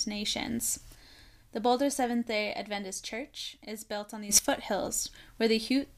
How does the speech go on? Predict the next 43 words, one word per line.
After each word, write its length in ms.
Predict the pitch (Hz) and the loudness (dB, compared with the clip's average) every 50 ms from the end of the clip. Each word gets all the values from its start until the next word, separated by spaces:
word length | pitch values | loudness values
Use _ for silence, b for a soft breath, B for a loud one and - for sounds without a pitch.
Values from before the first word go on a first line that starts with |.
| - | -6
where 180 | - 226 226 208 | 0 2 2 2
the 80 | 214 | 2
Utes 320 | 214 226 269 302 302 - - | 4 4 4 4 4 4 2
in 60 | 240 | 4
the 80 | 226 214 | 4 4
winter 540 | 214 226 247 233 - 214 - - - 233 220 - - - | 4 4 4 4 4 2 2 2 2 0 0 -4 -8 -6
would 120 | - 214 208 | -4 -2 0
descend 520 | 220 226 - - 233 226 240 254 262 269 | 2 2 4 6 6 8 8 8 8 6
from 220 | - - 254 226 214 | 6 4 2 2 2
the 60 | 214 | 2
higher 340 | - - 226 233 240 262 262 - | 2 4 4 6 6 6 6 6
altitude 680 | - 208 208 214 - 202 - - 214 196 208 214 208 - | 4 4 4 2 -2 -4 -2 0 0 0 0 0 -2 -4
of 120 | - 208 - | -6 -4 -4
the 120 | 214 214 | -2 -2
Rocky 280 | 214 190 208 - - 240 | 0 -2 -2 0 0 2
Mountains 680 | 233 120 123 - - - 208 208 214 220 - - B B B B B B B B | 2 2 0 -2 -4 -2 -2 -2 0 0 0 -2 B B B B B B B B
to 100 | - 226 | -6 -2
track 360 | 214 - 240 220 240 233 - | 4 8 8 8 8 8 4
the 80 | 262 240 | 0 2
buffalo 420 | - 202 208 - - 190 185 185 | 4 2 2 2 0 -2 -2 0
along 240 | 202 202 190 190 190 | 0 -2 -2 -2 -4
the 60 | 185 | -6
plains. 600 | - - 196 185 185 180 - - - - - - - - - - - - - - - - - - - - - - - - - - - - - - | -4 -2 -2 -2 -2 -2 -2 -2 0 -2 -2 -4 -8 -16 -20 -20 -20 -20 -20 -20 -20 -20 -20 -20 -20 -20 -20 -20 -20 -20 -20 -20 -20 -20 0 8
Oftentimes, 840 | 220 233 247 240 - 254 233 220 214 196 185 196 202 226 254 254 B B B B B B - | 10 10 10 10 10 6 6 6 6 2 2 4 4 4 2 2 B B B B B B -2
this 160 | 233 247 - | -2 4 6
would 120 | 262 240 | 6 8
also 320 | 202 214 247 262 - 277 269 | 10 10 8 8 8 4 4
create 220 | - 254 233 220 | 6 6 8 10
opportunities 760 | 208 214 214 - 226 - - 208 208 202 196 202 208 214 - | 8 8 6 4 0 2 2 2 2 2 2 0 -2 -4 -4
for 80 | - 208 | -4 -2
the 100 | 202 202 | 0 0
Ute 220 | 185 185 190 - | 0 0 -2 -2
to 100 | - - | -4 -6
trade 440 | 196 - - 285 311 330 262 202 208 | -4 2 4 6 6 6 6 4 2
with 160 | 208 214 - | 0 -2 0
other 260 | 208 202 196 202 202 | 0 0 0 0 -2
tribes 480 | 196 - - 208 - - - - - - | -2 0 0 2 2 2 2 0 -2 0
that 200 | - 214 208 208 | 0 0 0 2
bordered 320 | - 196 196 196 196 202 - | 0 -2 -2 -2 -4 -4 -4
these 240 | 208 104 202 - - | -4 -4 -2 -2 -2
la-, 300 | 214 - - - - - - 240 - | -2 -2 -2 -2 -2 -4 -8 -8 -6
these 240 | - 208 202 196 - | -4 -4 -4 -2 -4
lands. 480 | 180 - - - - 226 - - - | -4 -4 -4 -6 -6 -4 -4 -4 -4